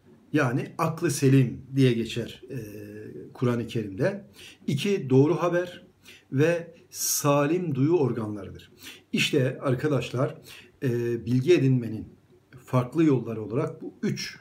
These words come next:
kavramı bizden ne yapıyor kitabımız? İstiyor. E, aklı selim, selim akıl, doğru haber ve salim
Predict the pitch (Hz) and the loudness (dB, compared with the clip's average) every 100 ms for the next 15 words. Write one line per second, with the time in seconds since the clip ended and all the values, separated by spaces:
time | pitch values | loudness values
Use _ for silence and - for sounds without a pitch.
0 | - 127 113 110 113 190 196 - - - | -4 -2 -2 -4 -2 -4 -4 -14 -16 -2
1 | 135 107 127 127 147 131 - 110 110 - | 0 0 0 2 4 2 -2 -10 -8 -10
2 | 101 117 214 - - - - - 107 156 | -6 -2 -4 -6 -10 -6 -6 -4 -2 -2
3 | - - - - - - - - 107 113 | -2 -14 -20 -18 -18 -20 -18 -8 -4 -2
4 | 113 113 117 - 156 135 170 156 160 151 | -2 -4 -6 -4 0 0 0 -2 0 0
5 | 160 - - _ _ _ - - - 117 | -4 -8 -14 _ _ _ -12 -8 -2 2
6 | 147 147 135 156 165 - _ _ - - | 2 2 -2 -4 -6 -10 _ _ -20 -20
7 | - - 120 123 127 131 147 165 175 - | -14 -4 2 4 4 4 2 0 -2 -8
8 | - - - - 123 131 156 165 - - | -20 -20 -20 -12 0 2 2 -2 -12 -20
9 | - - - 139 131 120 147 175 | -12 -6 0 2 2 2 0 -2